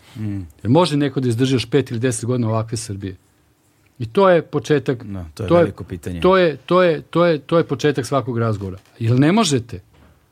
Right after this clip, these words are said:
Speaker 2: Ajmo da se dogovorimo kako treba da izgleda ta Srbija. Pazi, ja ne znam.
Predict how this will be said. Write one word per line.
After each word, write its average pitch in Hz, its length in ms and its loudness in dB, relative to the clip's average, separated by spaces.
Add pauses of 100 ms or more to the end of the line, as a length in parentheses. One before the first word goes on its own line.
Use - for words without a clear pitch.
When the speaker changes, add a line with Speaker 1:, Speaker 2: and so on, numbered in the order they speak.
(120)
Speaker 2:
Ajmo 147 160 2
da 180 60 2
se 147 80 -6
dogovorimo 151 360 2
kako 156 220 -2
treba 160 180 0
da 135 80 -2
izgleda 131 240 0
ta 113 120 -6
Srbija. 101 380 -8 (640)
Pazi, 160 300 2 (400)
ja 107 140 -6
ne 120 180 2
znam. 147 240 -2